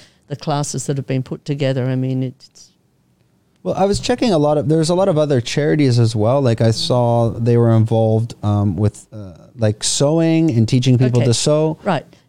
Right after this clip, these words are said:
Speaker 1: Uh, Seeds of Change is just a
Speaker 2: Correct.
Speaker 1: recent,
Speaker 2: Yeah.
Speaker 1: uh, uh, and I've, I've been involved quite heavily with that. Uh,
Speaker 2: 'Cause
Speaker 1: Seeds of
Speaker 2: me,
Speaker 1: Ch-
Speaker 2: sorry, I'll in-, interrupt quick. That's what Mika introduced me. She said, "Hey, uh, you should check out Seed to Change."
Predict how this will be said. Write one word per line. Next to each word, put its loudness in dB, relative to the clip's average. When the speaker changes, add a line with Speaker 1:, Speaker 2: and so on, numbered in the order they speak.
Speaker 1:
Uh, 0
Seeds -2
of -6
Change -2
is -2
just -4
a 0
Speaker 2:
Correct. 2
Speaker 1:
recent, -4
Speaker 2:
Yeah. -2
Speaker 1:
uh, -6
uh, 0
and -2
I've, -2
I've -4
been 2
involved -2
quite -4
heavily 0
with 0
that. -2
Uh, 0
Speaker 2:
'Cause -6
Speaker 1:
Seeds -2
of 4
Speaker 2:
me, 2
Speaker 1:
Ch- -4
Speaker 2:
sorry, 2
I'll 2
in-, 2
interrupt 2
quick. -2
That's 0
what 2
Mika 2
introduced 0
me. 2
She 0
said, 2
"Hey, 2
uh, 2
you 4
should -2
check -4
out 0
Seed 0
to -2
Change." 2